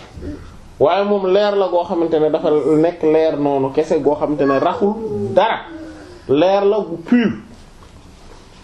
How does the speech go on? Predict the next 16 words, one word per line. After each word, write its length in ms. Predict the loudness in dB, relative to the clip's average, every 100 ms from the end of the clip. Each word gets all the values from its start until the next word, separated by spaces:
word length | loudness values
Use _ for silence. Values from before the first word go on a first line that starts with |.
| -20 -20 -20 -20 -20 -10 -4
As-salaatu 600 | -2 0 0 0 -2 0
nuur. 320 | 0 0 -4 -12 -20 -20 -20 -20 -20 -20 -20 -20 -20 -20 -20 -20 -20 -20 -20 -20 -20 -20 -20 -20 -20 -20 -20 -20 -16 0
Euh, 440 | 2 2 2 0 0
am 160 | -2 -2
na 60 | -4 -8 -16
ci 140 | -10 0
jotaayu 720 | 0 2 0 0 2 2 2 0
Kunûz 340 | 0 2 0
yi, 180 | 0 -2 -6 -20 -20 -20 -20 -20 -20 -18 -16 -16 -18 -16 -4
ci 100 | 0
bi 120 | 2
ñu 140 | 2 2
toll 260 | 0 0
ci 60 | -4
itlaq, 340 | -2 0 0 -4 -16 -20 -20 -20 -20 -20 -20 -20 -20 -20 -4
euh, 280 | 0 2 0